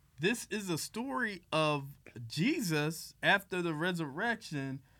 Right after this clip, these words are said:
first talking to Saul, and obviously his name later get changed to Paul. And as we can see, as we can see, as we can see, Jesus after the resurrection is indeed speaking Hebrew,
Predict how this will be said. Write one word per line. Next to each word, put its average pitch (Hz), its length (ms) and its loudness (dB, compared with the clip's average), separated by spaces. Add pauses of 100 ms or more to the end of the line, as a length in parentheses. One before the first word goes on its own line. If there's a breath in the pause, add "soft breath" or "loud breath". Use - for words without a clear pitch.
(180)
first 165 720 -4
talking 160 520 -2
to 123 160 -6
Saul, 143 800 4
and 123 240 -4
obviously 143 420 0
his 123 240 -2
name 131 400 -2 (180)
later 135 260 0
get 123 200 -6
changed 127 380 -4
to 110 80 -10 (100)
Paul. 131 560 4 (720 soft breath)
And 143 320 2
as 180 300 6
we 185 120 -6
can 160 200 -2
see, 285 480 -2 (240)
as 160 300 2
we 175 100 -2
can 175 160 0
see, 196 480 -6
as 160 220 -4
we 165 100 -4
can 165 160 -6
see, 175 360 -6
Jesus 156 580 -6
after 151 260 -2
the 143 120 -6
resurrection 139 840 -4
is 151 240 -2
indeed 143 480 -2
speaking 143 440 -8 (160)
Hebrew, 151 640 2